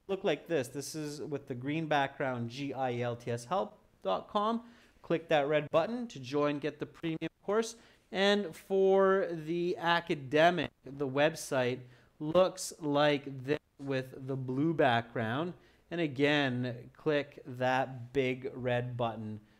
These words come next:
to join us there. Spend a couple dollars and get on the right path to learn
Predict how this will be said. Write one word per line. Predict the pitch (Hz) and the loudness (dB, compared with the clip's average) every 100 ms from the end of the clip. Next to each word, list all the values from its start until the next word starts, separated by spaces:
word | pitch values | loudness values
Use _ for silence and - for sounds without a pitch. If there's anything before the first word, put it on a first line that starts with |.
| _ _ | _ _
to | - | -8
join | 143 113 131 123 120 | -6 -2 -2 0 0
us | 117 113 107 - - _ - | -2 -2 -4 -10 -18 _ -16
there. | 113 113 123 175 156 110 | -12 -2 4 6 6 4
Spend | - - 175 | -2 -8 -8
a | |
couple | 175 170 170 | -6 -6 -2
dollars | 160 165 165 165 147 - _ _ _ - _ | 4 4 4 2 -2 -12 _ _ _ -20 _
and | - 139 135 131 131 _ _ - | -4 -2 0 -4 -8 _ _ -16
get | 123 147 156 - | -2 0 0 0
on | 139 139 | -2 -2
the | 131 | 0
right | 127 135 135 | 0 0 -2
path | - 135 131 117 - | -4 0 2 0 -4
to | - | -8
learn | 135 127 127 120 | -2 0 0 -2